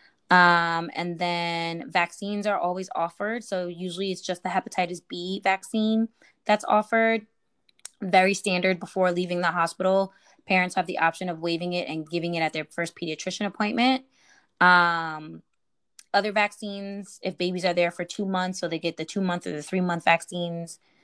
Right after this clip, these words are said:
six-month vaccines if the babies are there for six months. And if the baby turns a year, they'll get those <laughs> vaccines as well. Um, and then something called a P K U or newborn screening.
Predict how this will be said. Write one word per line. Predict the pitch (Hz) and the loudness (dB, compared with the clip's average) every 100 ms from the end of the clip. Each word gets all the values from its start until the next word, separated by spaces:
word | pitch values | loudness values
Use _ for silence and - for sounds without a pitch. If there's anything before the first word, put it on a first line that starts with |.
| _ | _
six-month | - 202 196 185 180 | 2 2 4 2 4
vaccines | 175 - - 175 175 | 4 4 -2 -4 -2
if | 170 160 | -4 -4
the | 160 | -2
babies | 165 170 | -2 0
are | 160 | 0
there | 160 | 0
for | 175 | -2
six | 160 165 - | -8 -10 -6
months. | 156 156 - - _ _ _ _ _ - | -4 -4 -8 -16 _ _ _ _ _ -8
And | 175 | -6
if | - | -4
the | |
baby | 165 165 165 | 2 2 4
turns | 170 160 | 0 0
a | |
year, | 160 190 175 170 165 - - | 4 8 8 8 2 -6 -14
they'll | - | -8
get | 151 170 | -2 -2
those | 156 151 | -2 -2
<laughs> | - | -2
vaccines | - 240 185 | 4 6 6
as | 170 | 2
well. | 165 160 160 - _ _ _ - - - - - _ | 2 2 2 -2 _ _ _ -20 -20 -20 -20 -20 _
Um, | 185 180 175 175 170 175 170 _ _ _ - | 8 10 8 6 -2 -10 -14 _ _ _ -6
and | 202 | -2
then | 202 | -2
something | 233 247 247 254 | 0 0 0 -2
called | 240 233 214 | 0 0 -2
a | 190 | -6
P | - 233 | -8 -8
K | 233 214 | -6 -8
U | 190 214 233 | -6 -8 -6
or | 285 - 202 | -6 -6 -6
newborn | 190 196 196 220 | -6 -6 -4 -4
screening. | 226 240 247 254 277 | -4 -6 -4 -2 -2